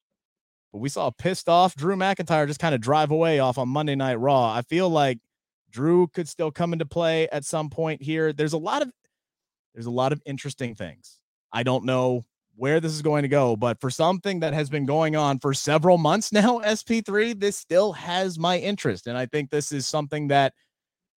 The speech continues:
eh, you know, Triple H deserves some credit for, since he has had full <laughs> reign,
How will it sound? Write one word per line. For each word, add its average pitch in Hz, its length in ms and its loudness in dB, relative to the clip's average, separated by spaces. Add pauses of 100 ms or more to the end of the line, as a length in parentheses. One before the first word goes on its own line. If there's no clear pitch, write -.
(180)
eh, 151 480 6
you 139 280 -4
know, 165 240 0
Triple 170 280 -2
H 175 140 0
deserves 170 360 2
some 175 100 -6
credit 196 280 0
for, 151 240 0
since 151 300 -2
he 143 240 -4
has 135 140 -2
had 135 260 -4
full 135 280 -2
<laughs> - 400 -2
reign, 117 260 2